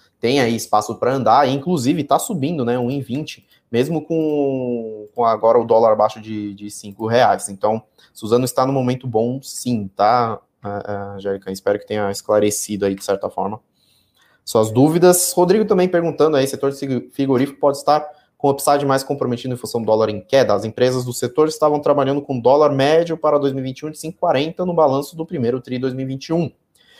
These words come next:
De fato, assim, é, tem um, tem um, o setor de frigorí-, frigorífico pode sofrer aí no curto prazo também por conta da questão do, de queda do dólar.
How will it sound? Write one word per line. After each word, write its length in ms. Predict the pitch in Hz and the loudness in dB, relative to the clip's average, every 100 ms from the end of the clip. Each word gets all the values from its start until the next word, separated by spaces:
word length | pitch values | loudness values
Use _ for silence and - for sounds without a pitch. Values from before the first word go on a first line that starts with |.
| - _ _ | -20 _ _
De 100 | 156 | -2
fato, 300 | - 180 131 | 4 4 4
assim, 260 | 127 120 98 - | 0 -2 -6 -4
é, 140 | 110 | -2
tem 260 | 107 147 165 | 2 0 2
um, 180 | 170 | -4
tem 160 | 151 160 | -2 -4
um, 300 | 170 170 135 | -4 -6 -8
o 40 | |
setor 260 | 127 139 160 | -8 -2 -2
de 80 | 147 | -2
frigorí-, 480 | - 147 139 143 - _ | -4 0 0 -4 -12 _
frigorífico 500 | - 139 135 131 135 | -4 2 4 2 -2
pode 280 | 127 151 - | 0 2 2
sofrer 420 | - 143 - 139 | 0 0 4 4
aí 80 | 131 | 4
no 100 | 123 | 0
curto 180 | 123 - | -6 -4
prazo 440 | 120 135 143 120 | 2 4 2 0
também 260 | 117 107 120 | -4 -4 -6
por 140 | 110 | -10
conta 200 | 113 110 | -10 -6
da 80 | 107 | -6
questão 360 | 107 104 101 104 | -6 -8 -10 -12
do, 260 | 98 98 | -12 -10
de 120 | 98 | -10
queda 220 | 104 104 104 | -4 -2 -2
do 60 | |
dólar. 360 | 95 101 123 | 0 2 2